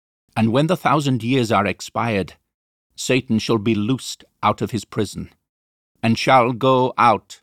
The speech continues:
to deceive the nations which are in the four quarters of the earth, Gog and Magog, to gather them together to battle, the number of whom is as the sand of the sea. And they went up on the breadth of the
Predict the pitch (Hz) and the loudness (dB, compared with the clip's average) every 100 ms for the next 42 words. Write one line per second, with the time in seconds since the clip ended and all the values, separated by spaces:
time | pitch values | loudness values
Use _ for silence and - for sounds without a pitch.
0 | _ - 104 110 - 131 117 117 113 120 | _ -8 -4 -2 -2 -2 0 0 2 0
1 | 120 120 107 87 - - _ _ - - | -2 -2 -4 -4 -10 -18 _ _ -6 0
2 | 104 104 104 101 - 107 101 - 101 104 | 2 2 0 -2 -4 -4 -6 -6 -6 -6
3 | 95 92 92 76 90 87 - _ _ _ | -6 -4 -4 -4 -4 -6 -10 _ _ _
4 | _ _ - 110 98 90 - _ _ 110 | _ _ 2 4 2 -2 -18 _ _ -2
5 | 107 95 101 101 104 92 87 - _ _ | -2 0 0 0 0 0 -2 -10 _ _
6 | _ _ _ - 123 104 123 135 123 123 | _ _ _ -6 -4 2 2 2 0 -2
7 | - 113 117 113 113 - 101 98 95 92 | -2 -2 0 0 -2 -2 -6 -4 -4 -4
8 | - - - _ _ _ _ _ _ _ | -8 -18 -20 _ _ _ _ _ _ _
9 | - 101 92 110 117 113 104 - 113 110 | -6 -2 2 2 0 0 -2 -2 -2 0
10 | 113 117 - _ _ _ - 101 98 98 | -2 -6 -12 _ _ _ -8 -2 -2 -4
11 | - 92 - 104 101 92 82 - - 107 | -6 -8 -4 -4 -4 -6 -8 -12 -12 -12
12 | - - _ _ _ _ _ _ _ _ | -12 -20 _ _ _ _ _ _ _ _
13 | _ _ _ _ 104 117 113 131 160 151 | _ _ _ _ 0 2 2 2 2 2
14 | 147 143 135 98 117 147 _ 139 127 | 4 2 0 0 -2 -2 _ -6 -4